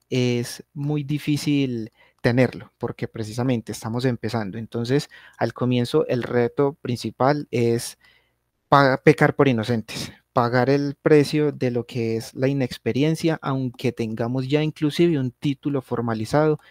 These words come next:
en un área técnica. ¿Por qué? Porque normalmente, eh,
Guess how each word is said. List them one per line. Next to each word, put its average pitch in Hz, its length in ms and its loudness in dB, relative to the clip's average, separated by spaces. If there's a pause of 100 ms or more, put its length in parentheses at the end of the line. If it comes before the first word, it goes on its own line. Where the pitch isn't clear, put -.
(140)
en 117 160 -2
un 117 100 -2
área 120 200 2
técnica. 107 560 0 (520)
¿Por 127 160 2
qué? 180 180 6
Porque 131 540 0 (720)
normalmente, 147 800 2 (680)
eh, 117 600 0